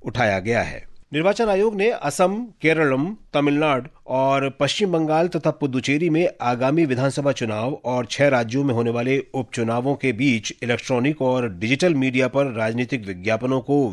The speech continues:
विनियमित करने का आदेश जारी किया है। देश के विभिन्न हिस्सों में आज ईद उल फित्र का त्योहार हर्षोल्लास के साथ मनाया जा रहा है। ये त्योहार रमजान के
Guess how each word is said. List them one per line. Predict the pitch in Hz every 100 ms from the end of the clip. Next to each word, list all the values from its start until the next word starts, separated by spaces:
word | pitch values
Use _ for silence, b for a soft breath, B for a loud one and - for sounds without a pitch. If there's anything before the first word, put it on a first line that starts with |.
| 85
विनियमित | 117 139 165 185 -
करने | 131 123
का | 123 127
आदेश | - 117 117 123 - - B B
जारी | 113 110 107
किया | 131 101
है। | 76 - _ - - 107
देश | 165 220
के | - 240
विभिन्न | 185 175 214
हिस्सों | 180 170 208 180
में | 196 240
आज | 151 156 160 165 160
ईद | 165 165 - 175 202 185
उल | 180 185
फित्र | - 180 165
का | 151 151
त्योहार | 147 131 143 139 113 113
हर्षोल्लास | 147 143 151 135 151 -
के | 131
साथ | 127 113
मनाया | 113 107 104
जा | 101 101
रहा | 101 123
है। | 82 - - -
ये | 101 123
त्योहार | 120 110 120 135 - -
रमजान | 113 120 110 135 156
के | 143 139